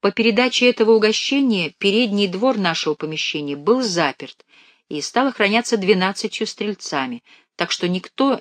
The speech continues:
ни от нас не мог выйти, ни к нам кто-либо чужой зайти,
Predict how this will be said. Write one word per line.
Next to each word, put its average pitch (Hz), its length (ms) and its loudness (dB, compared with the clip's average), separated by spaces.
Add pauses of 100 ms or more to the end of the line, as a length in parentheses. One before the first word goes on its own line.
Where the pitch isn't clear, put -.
(140)
ни 160 200 -4
от 147 220 -4
нас 180 360 -4
не 226 80 0
мог 233 240 -4
выйти, 233 420 -4 (320)
ни 226 140 0
к - 140 -4
нам 185 340 2 (240)
кто-либо 175 440 0
чужой 160 360 -2
зайти, 147 500 -4